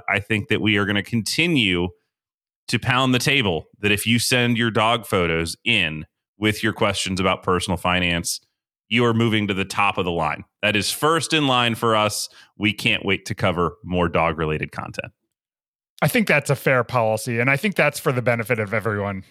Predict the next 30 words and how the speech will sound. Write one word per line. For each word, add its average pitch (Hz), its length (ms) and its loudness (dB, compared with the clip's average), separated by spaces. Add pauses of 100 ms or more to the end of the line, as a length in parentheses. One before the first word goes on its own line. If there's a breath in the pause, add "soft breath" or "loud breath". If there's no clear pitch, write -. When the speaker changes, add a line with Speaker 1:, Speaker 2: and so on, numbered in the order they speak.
(100)
Speaker 2:
in 117 100 -4
the 101 80 -4
world, 87 260 -4
really. 90 300 -8
Speaker 1:
Yeah, 185 160 0 (260)
that, 180 220 0
that 190 160 0
hurts 196 320 0
no 160 160 4
one. 123 180 -2 (100)
This 135 200 0
is, 143 200 2
this 160 220 0
is 156 220 2 (100)
only 180 380 2
good 156 260 0
things. 95 400 -2 (220 loud breath)
This 156 140 2
is 165 120 -2
a 160 100 4
win-win-win 151 840 4
situation. 135 800 2 (200 loud breath)
It's - 120 -10
a 107 40 2
win 143 260 2
for 139 200 2
us. 135 300 2
It's 127 160 -2
a 104 80 0
win 131 420 2